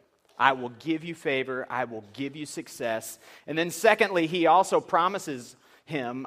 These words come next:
"I will be with you wherever you go. I will never leave you or forsake you." So he promises Joshua two things. That's the promise at the beginning of the book, favor or success. And he promises him this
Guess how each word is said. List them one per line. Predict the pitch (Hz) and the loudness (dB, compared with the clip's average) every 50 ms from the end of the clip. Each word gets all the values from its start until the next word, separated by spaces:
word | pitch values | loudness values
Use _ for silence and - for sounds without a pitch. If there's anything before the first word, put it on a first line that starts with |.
| - | -6
"I | - 139 160 175 185 196 | -2 2 4 4 4 4
will | 190 180 165 | 2 -2 -6
be | 139 135 156 156 | -6 -6 -8 -6
with | 156 156 165 170 165 - | -4 -4 -4 -4 -6 -8
you | 151 139 131 131 127 | -8 -8 -8 -8 -8
wherever | - - - 156 185 196 196 190 185 185 | -8 -4 0 0 2 2 4 2 2 2
you | 180 165 156 | 0 -6 -6
go. | 143 151 160 165 143 110 107 107 - _ _ _ _ _ _ _ _ - | -6 -4 -4 -4 -4 -6 -6 -12 -18 _ _ _ _ _ _ _ _ 0
I | 127 143 | 0 0
will | 143 143 139 | 0 0 -6
never | 135 135 139 151 160 170 180 185 | -8 -4 0 2 2 2 2 0
leave | 170 165 160 160 151 | -4 -4 -6 -8 -8
you | 156 151 151 156 156 - _ | -8 -10 -10 -10 -12 -16 _
or | - 143 123 | -10 -10 -10
forsake | 123 - 139 - - 160 139 151 160 151 - | -10 -10 -14 -12 -8 -6 -6 -6 -6 -8 -14
you." | 117 104 101 101 98 _ _ _ _ _ _ _ _ _ _ _ _ _ _ | -16 -16 -18 -20 _ _ _ _ _ _ _ _ _ _ _ _ _ _ _
So | - - 202 196 | -4 2 2 2
he | 180 | 2
promises | 180 185 - - 214 226 247 269 285 277 269 - 208 165 127 | 2 -2 0 4 6 6 6 6 4 2 -2 -2 -6 -6 -2
Joshua | - 180 170 165 160 160 - 170 165 | 4 6 6 6 6 4 2 -4 -4
two | 151 - - 208 202 | -4 -4 -6 -8 -6
things. | 190 202 208 208 156 127 240 - | -2 0 0 0 -2 -4 -4 -2
That's | - 165 165 | -2 -2 -2
the | - 151 | -4 -12
promise | - - 196 185 190 190 - | -6 -2 -2 -2 -2 -4 -6
at | - | -14
the | 147 139 | -18 -12
beginning | 143 156 185 180 185 | -4 -4 -4 -4 -4
of | 175 | -6
the | 170 | -2
book, | 165 160 127 - - - - - _ | -2 -2 -2 -4 -12 -20 -20 -20 _
favor | _ - - 180 190 208 202 214 214 214 | _ 4 6 6 6 6 6 4 4 4
or | 180 147 | 2 0
success. | - - 156 - - - - 185 175 190 208 196 - - - - _ _ _ _ _ _ _ _ | -2 -8 -14 -14 -8 0 4 4 6 4 4 0 -8 -16 -18 -20 _ _ _ _ _ _ _ _
And | - 151 | -8 -6
he | 151 147 | -6 -6
promises | 147 - 190 196 214 240 247 226 - 185 156 - | -2 0 2 4 4 2 2 -2 -6 -8 -6 -2
him | 180 165 156 156 147 | -2 -2 -2 -2 -4
this | 135 143 135 | -8 -10 -10